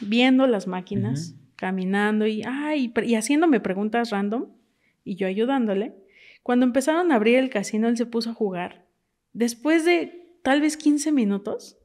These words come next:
Speaker 1: ¿sabes cuánto sacó en una sola máquina?
Speaker 2: ¿Cuánto?
Speaker 1: Treinta y nueve mil cuatrocientos noventa dólares. Yo me acuerdo porque esa vez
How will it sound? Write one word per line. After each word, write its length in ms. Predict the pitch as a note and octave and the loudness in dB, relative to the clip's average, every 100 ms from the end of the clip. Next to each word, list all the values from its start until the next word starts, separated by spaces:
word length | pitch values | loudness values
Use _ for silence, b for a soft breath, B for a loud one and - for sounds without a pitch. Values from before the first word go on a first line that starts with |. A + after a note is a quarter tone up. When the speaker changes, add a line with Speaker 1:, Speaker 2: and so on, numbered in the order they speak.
| _ _ | _ _
Speaker 1:
¿sabes 360 | - D4+ F4 | -2 0 -2
cuánto 300 | - D#4 D#4 | -2 -2 -2
sacó 400 | D4+ G#3 G3+ G#3 | -6 -8 -8 -6
en 160 | B3 A#3 | 0 2
una 220 | C4+ D#4 | 2 0
sola 260 | D#4 C#4+ B3 | 0 0 0
máquina? 340 | A3 A3+ C4+ - | -2 -4 -8 -10
Speaker 2:
¿Cuánto? 280 | - A2 - - - | -10 -10 -10 -20 -8
Speaker 1:
Treinta 380 | A3 A3+ A3 A3 | -4 -2 -2 -2
y 60 | |
nueve 280 | A3 G#3+ G#3+ | -2 -2 -2
mil 220 | A3+ C4+ | 0 0
cuatrocientos 600 | C4+ B3 A3 A3 A3+ A3+ | -2 -4 -4 -4 -4 -4
noventa 380 | G#3+ F#3+ G3 G3+ | -4 -4 -4 -4
dólares. 340 | G3 F#3 E3+ E3+ | -4 -4 -8 -4
Yo 100 | C4+ | -2
me 80 | D#4+ | 0
acuerdo 420 | D4+ - C4+ C4+ | -2 0 2 2
porque 280 | A#3 G#3+ A3 | -2 -4 -4
esa 260 | A3+ B3 G#3+ | -4 -2 -2
vez 420 | G#3 D#4+ - - | -2 -4 -8 -20